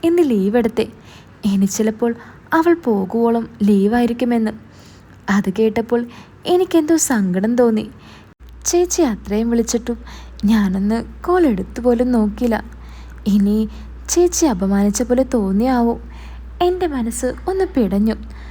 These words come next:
ബ്ലോക്ക് മാറ്റി ഒന്ന് വിളിച്ചു നോക്കിയാലോ എന്ന് ഞാൻ വിചാരിച്ചു. പക്ഷേ മകൾ വീട്ടിലുള്ളപ്പോൾ ഞാൻ വിളിച്ചാൽ വല്ല പ്രശ്നവുമാകുമെന്ന്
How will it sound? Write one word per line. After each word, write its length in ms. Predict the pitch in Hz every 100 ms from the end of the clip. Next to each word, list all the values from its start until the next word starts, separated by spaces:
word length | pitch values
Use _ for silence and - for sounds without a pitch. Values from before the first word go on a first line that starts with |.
| - - - -
ബ്ലോക്ക് 420 | 220 202 185 226
മാറ്റി 340 | 226 220 240 233 - - - -
ഒന്ന് 160 | 370 370
വിളിച്ചു 400 | 294 185 180 254
നോക്കിയാലോ 540 | 247 208 202 226 226
എന്ന് 240 | 240 233 233 233
ഞാൻ 180 | 370 359
വിചാരിച്ചു. 600 | 233 - 190 202 - - - - - - - -
പക്ഷേ 420 | 214 208 - 226 233 - - -
മകൾ 280 | 320 349 359
വീട്ടിലുള്ളപ്പോൾ 760 | 269 208 180 233 233 226 233 226 - - - -
ഞാൻ 220 | 208 208 180
വിളിച്ചാൽ 460 | 190 180 226 220 - 302
വല്ല 220 | 339 359
പ്രശ്നവുമാകുമെന്ന് 1000 | 359 220 190 - 214 233 226 220 226 226